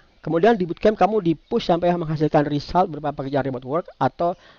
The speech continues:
aplikasi yang publish ke Play Store. Jadi bayangkan seperti ini, "Masa kok, eh, aku mau nembus remote work nih, tapi aku dari nol, bisa nggak?" Oke, pilihnya dua. Kalau kamu mau onsite, itu lebih bagus karena kita akan memastikan,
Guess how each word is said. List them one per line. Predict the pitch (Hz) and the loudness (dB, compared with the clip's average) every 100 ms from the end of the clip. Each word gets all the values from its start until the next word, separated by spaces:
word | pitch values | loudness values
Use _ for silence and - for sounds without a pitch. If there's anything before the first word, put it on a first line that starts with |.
| - | -10
aplikasi | 143 151 151 143 - 156 | -8 -6 -2 -2 0 -2
yang | |
publish | 165 135 143 - | -2 -6 -6 -10
ke | |
Play | - 135 | -8 -8
Store. | - 113 110 _ _ _ _ _ - | -6 -12 -12 _ _ _ _ _ 4
Jadi | - | 4
bayangkan | 196 175 226 | 6 4 4
seperti | 196 175 | 2 0
ini, | 175 143 - - | 0 0 -6 -14
"Masa | 175 202 | -6 0
kok, | 208 - _ _ _ _ | 0 -2 _ _ _ _
eh, | - 156 156 160 165 - - | 2 4 6 4 2 -8 -8
aku | 147 151 202 | -6 -4 -4
mau | 180 | -2
nembus | 175 156 170 | -2 -4 -4
remote | 151 151 | -4 -2
work | 175 208 | -4 -2
nih, | 185 | -2
tapi | 175 | -2
aku | 190 156 | -2 -2
dari | 143 | -2
nol, | 143 165 160 | 0 0 0
bisa | 147 | 0
nggak?" | 196 165 - _ _ _ - | 2 2 0 _ _ _ 2
Oke, | 196 - - - - - _ _ - | 4 4 -2 -20 -20 -20 _ _ -2
pilihnya | 233 214 262 | 4 6 6
dua. | 190 147 | 6 4
Kalau | - 190 | 4 0
kamu | 202 247 | 0 0
mau | 233 | 0
onsite, | 175 170 - 170 220 _ _ _ _ _ - | 2 2 2 4 2 _ _ _ _ _ -2
itu | 180 214 | 2 2
lebih | 180 170 | 2 4
bagus | 131 123 208 - | 2 2 0 2
karena | 180 180 | 2 2
kita | 190 196 | 2 4
akan | 196 185 | 4 2
memastikan, | 170 170 175 202 196 | 0 -2 2 4 4